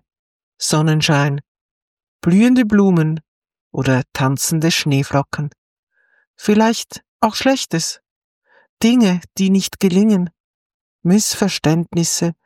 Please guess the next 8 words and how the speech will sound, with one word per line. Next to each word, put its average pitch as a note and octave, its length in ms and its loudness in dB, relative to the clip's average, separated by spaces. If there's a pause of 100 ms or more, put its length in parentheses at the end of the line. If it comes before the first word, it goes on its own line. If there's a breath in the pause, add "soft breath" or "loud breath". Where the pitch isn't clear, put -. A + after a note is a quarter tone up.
(460 soft breath)
die F3 160 -6
du G#3 200 2
nicht G#3+ 240 0
so G3+ 100 0
schnell G#3 280 2
ausräumen D#3 680 0
kannst, - 540 -4 (480)
Wut, F3 680 -4